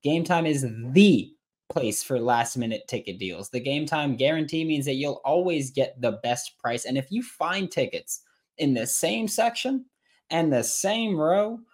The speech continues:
for less than you paid with Game Time, Game Time will credit you one hundred and ten percent of the difference.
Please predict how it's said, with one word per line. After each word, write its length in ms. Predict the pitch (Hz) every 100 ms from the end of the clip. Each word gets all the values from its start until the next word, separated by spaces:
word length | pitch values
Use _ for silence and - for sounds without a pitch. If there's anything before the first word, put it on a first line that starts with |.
| _ _
for 180 | 147 135
less 440 | 127 135 202 254
than 240 | - 170 175
you 80 |
paid 280 | 185 185 185
with 120 | 175
Game 240 | 156 180 214
Time, 380 | 233 240 269 254 _ _ _ _ _ _ _ _ _ _ _
Game 180 | 147 180
Time 200 | 190 160
will 100 | 135
credit 280 | - 156 139
you 140 | 139
one 240 | 131 135 123
hundred 540 | - 160 165 170 170
and 200 | 147 127
ten 320 | - 147 156
percent 480 | 151 127 123 117 98 -
of 120 | 113
the 60 |
difference. 520 | 98 98 - - -